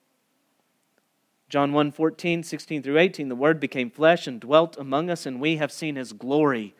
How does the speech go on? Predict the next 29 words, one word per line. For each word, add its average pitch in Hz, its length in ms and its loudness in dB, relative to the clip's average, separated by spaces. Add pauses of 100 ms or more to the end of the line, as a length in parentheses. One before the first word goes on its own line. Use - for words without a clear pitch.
(200)
The 127 100 -8
glory 151 400 0
is 135 140 -2
of 117 100 -4
the 117 140 -8
only 139 180 -8
begotten 131 340 -6
Son 123 200 -12
of 110 100 -12
God, 107 300 -6
full 120 340 -10
of 95 160 -18
grace 113 560 -8 (340)
and 104 200 -18
truth." 90 640 -14 (1120)
For 180 340 6
from 233 320 6
his 277 180 2
fullness 208 440 2
we 170 80 4
have 143 100 2
all 170 320 6
received 165 600 0 (280)
grace 151 460 2
upon 139 340 -6
grace. 127 480 0 (200)
For 180 340 6
the 147 300 8
law 220 880 8